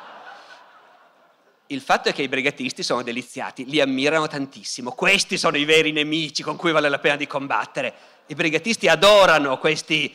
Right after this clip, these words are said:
industriali vecchio stile che sanno qual è il valore del denaro e gente con cui si capiscono. Del resto Moretti lo dirà proprio,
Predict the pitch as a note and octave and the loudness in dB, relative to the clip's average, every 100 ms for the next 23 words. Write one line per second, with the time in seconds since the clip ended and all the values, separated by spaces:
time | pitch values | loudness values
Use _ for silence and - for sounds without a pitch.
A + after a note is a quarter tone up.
0 | _ - F3 E3 D#3 - D#3+ D3+ F3 F#3+ | _ -2 -2 0 -2 0 2 4 6 6
1 | F3 D3+ F3+ F3+ E3 D3+ - E3 G#3 A3+ | 4 2 0 0 -4 -6 -6 -2 0 2
2 | A3+ F3+ C#3 - E3 E3+ E3 E3 D#3 D3 | 0 -2 -4 2 4 4 0 0 2 2
3 | - - E3+ D#3+ D#3 E3 D3+ D3+ D3 D#3+ | -2 -4 2 4 6 4 4 4 4 4
4 | D3 C#3 B2+ A#2+ B2 C#3+ F3 F#3 F#3 - | 2 -2 -4 -2 2 4 4 4 2 -2
5 | - F3+ C#3+ D#3 D3+ F3 F#3+ G3+ F3+ D3 | 0 2 4 2 2 0 -2 -2 -2 -2
6 | D#3 - - F#3 B2 G2 - A#2 A#2+ - | -2 -2 -4 -6 -6 -10 -6 -6 -8 -12
7 | - - F3 A#3 C4 G#3+ G#3 C4+ - A3 | -20 -2 2 2 0 0 2 0 -2 -4
8 | F#3+ A3 C4+ E3+ B2+ - C3+ | -2 -2 -2 0 0 0 -4